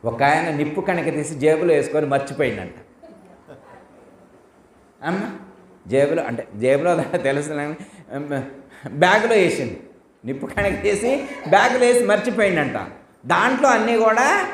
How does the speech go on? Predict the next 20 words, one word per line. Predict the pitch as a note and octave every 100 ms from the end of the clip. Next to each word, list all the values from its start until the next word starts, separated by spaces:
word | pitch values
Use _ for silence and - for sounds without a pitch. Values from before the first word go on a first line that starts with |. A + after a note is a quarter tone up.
| - - _ -
ఐదు | A#3 B3
వందల | C4 B3
రూపాయల | A#3+ A#3+ A#3+
నోట్లే | A#3 A#3 A#3+ A#3+
ఉన్నాయంట | A3+ G3+ F#3
బ్యాగ్ | F3 F#3 G#3 G#3
నిండా. | - - C3 - - - - _
వేస్తాడు | D#3+ A3+ - - A#3+
అసలు? | A#3+ A#3 G#3+ B2+ - - - - _ - - _ _ _ -
అమ్మ, | F#3 A3+ A4 - - G2+
ఐదు | D#3 A3 C4
వందల | C4 C4 A3
రూపాయలు | A#3 A#3 A3+ A3
ఉన్నటువంటి | A3 G#3 G3 G#3 G3+ G3+ - -
బ్యాగులో | C3 F3+ G#3+ B3 B3 A#3 G#3 - E3
నిప్పు | A3 A#3+
కణిక | B3+ A3+ F#3+
వేస్తారా? | G#3 G3+ G3+ A#3 A#3 - - - - _ _ _ _ _ _ _ _ _ _ _ _ _ - _ _ _ _
వేయండి | B2+ D3 D3
కదా. | A#2 A#2